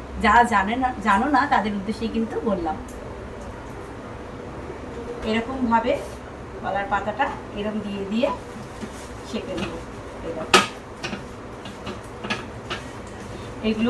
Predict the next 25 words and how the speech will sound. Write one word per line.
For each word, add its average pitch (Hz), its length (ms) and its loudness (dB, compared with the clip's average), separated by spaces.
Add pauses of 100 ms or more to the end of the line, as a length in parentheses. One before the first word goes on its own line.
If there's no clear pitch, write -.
আমার 254 200 6
শাশুড়ি 233 320 8 (100)
মা 254 80 8 (1000)
বসে 214 220 2
বসে 240 160 0
কলার 220 320 4
পাতাগুলো 220 420 2
কেটেছে, 196 400 -2 (320)
জানো? 247 220 2 (760)
এরকম 226 260 0 (480)
মা 220 100 8 (200)
ক-, 208 220 6
অনেক 233 240 2 (100)
কাজ 220 140 6 (100)
করে 247 140 2
দেয় 233 280 6
বলেই 240 180 4
কিন্তু 247 320 0
আমার 233 220 4
এই 226 140 4
ব্লগিংটা 208 560 2
করা 214 160 2 (100)
সম্ভব 208 360 4
হয়, 196 220 4
না 190 40 2